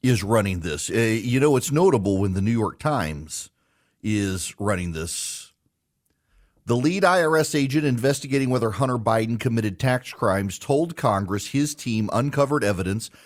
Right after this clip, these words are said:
that Mister Biden had invoked his father, who was then out of office, when pressing a potential Chinese business partner in twenty seventeen to move ahead with a proposed energy deal.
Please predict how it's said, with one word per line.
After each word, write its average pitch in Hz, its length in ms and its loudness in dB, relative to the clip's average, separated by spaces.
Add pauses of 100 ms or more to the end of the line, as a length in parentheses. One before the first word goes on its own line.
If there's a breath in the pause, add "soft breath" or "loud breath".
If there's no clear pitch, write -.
(160 soft breath)
that 117 140 2
Mister 143 360 2
Biden 117 380 2
had 110 180 2
invoked 110 540 0
his 139 180 -2
father, 143 560 0 (300 soft breath)
who 135 160 2
was 120 180 2
then 165 300 0
out 135 200 4
of 156 120 2
office, 104 560 0 (260)
when 127 180 2
pressing 185 640 0
a 131 140 2
potential 151 500 -2
Chinese 151 520 -2
business 139 420 -2
partner 127 580 -2
in 110 120 -2
twenty 147 280 -2
seventeen 127 640 -2
to 110 80 0
move 139 240 2
ahead 120 400 2 (260 loud breath)
with 123 160 4
a 123 100 2
proposed 170 680 2
energy 143 420 0
deal. 127 440 0